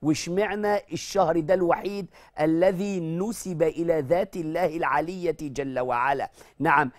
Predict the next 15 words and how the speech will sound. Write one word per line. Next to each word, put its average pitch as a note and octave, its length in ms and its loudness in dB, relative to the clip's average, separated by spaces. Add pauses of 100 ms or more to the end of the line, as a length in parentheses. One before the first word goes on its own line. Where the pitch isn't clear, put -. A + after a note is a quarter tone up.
(100)
شهر G#3+ 440 0
رمضان F3 460 -2
لم D#3+ 160 -6
ينسب F3+ 380 -6
إلى C#3 160 -4
الله، C#3 300 -2 (260)
يعني D3 260 -4
ما D#3 100 -6
بنقولش F3 500 -8
شهر، F#3 460 -6
آه، F3+ 300 -6
آه، D3+ 760 -4
آه، D3 40 -2
الله F3 440 0 (300)
رمضان، D#3 640 0